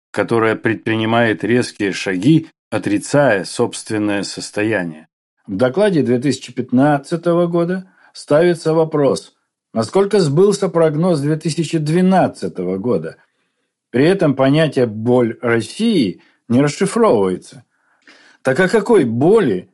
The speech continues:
и о каких резких шагах, предпринимаемых Россией, идет речь? Подчеркивается, что действительность превзошла прогнозы. Никто не предполагал,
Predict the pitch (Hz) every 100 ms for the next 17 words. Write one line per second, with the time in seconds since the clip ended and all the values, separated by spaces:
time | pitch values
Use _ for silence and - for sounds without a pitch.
0 | _ _ - 117 117 135 170 156 107 143
1 | 123 - 98 - 104 120 180 - - 120
2 | 120 117 120 127 120 107 95 107 98 -
3 | 180 196 - 135 127 180 190 156 - -
4 | _ _ _ _ _ _ _ _ _ _
5 | _ - 185 180 160 139 104 110 104 101
6 | 95 104 98 _ _ _ - - 107 131
7 | - 180 196 202 202 170 - 160 147 160
8 | - 180 131 107 107 101 110 90 78 78
9 | _ _ _ _ - 101 120 - 170 190
10 | 175 151 170 180 175 165 - 165 160 147
11 | 131 101 82